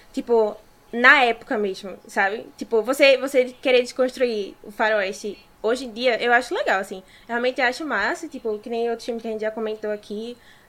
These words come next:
como, é, Ataque dos Cães, né? Ou Domando o Destino, eu acho legal. Mas eu admiro muito quem fazia isso na época também, sabe? Dos anos cinquenta e tal. E eu acho que Johnny Guitar é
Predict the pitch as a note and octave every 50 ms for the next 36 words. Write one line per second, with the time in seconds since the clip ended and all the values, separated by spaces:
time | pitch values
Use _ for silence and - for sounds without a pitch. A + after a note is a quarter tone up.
0 | _ _ - A3+ A3 A3 A3 G#3+ G#3+ G#3+ G#3+ G#3 G#3 G3+ G3+ G3 G3 F#3+ F#3+ -
1 | G3 G3+ G3 G3 G3 G3 F#3+ F#3+ F#3 F#3 F#3 F3+ F3+ F3+ F3+ F#3 - _ _ _
2 | _ _ - - G3 G#3+ G#3+ A3 A3+ C4+ A3 B3+ B3 - - G3+ G#3 A#3 B3+ A#3+
3 | G3 G3+ G3+ G#3 - G#3 G#3+ G#3 A3 A3 G3+ G3+ G3+ G#3 G#3 A#3 - - F#3 F3+
4 | G#3 A#3 A3 G3+ G3 G#3 - A#3 A3+ B3+ C4+ A3 F#3+ F#3+ G#3 D4 - - - -
5 | - - - - _ _ - A#3 A#3+ A#3+ C4 A#3 B3 B3+ B3 B3 B3+ B3 C4 C4
6 | C4+ D#4 D#4+ D4+ C#4+ C#4+ C#4 - C#4 C4+ C#4 C4 B3+ C4 C4+ C4 B3+ - C4 B3
7 | B3 C4 C#4 B3 A3+ A3+ - - A3+ A3 A3 G#3 G#3 G3 G3+ G#3 - G#3 G#3 G#3+
8 | A3+ A3 G#3 G#3+ G#3+ G#3+ - B3 A3 G#3+ G3+ G3+ G3+ G#3 - - G3 G3 G3+ G#3
9 | B3 B3 A#3+ C4 C4 - C#4 A3+ B3+ B3 B3 A#3+ B3 B3+ - A#3 A3 A3 A3+ -
10 | - A3+ A3 A3 A3 G#3+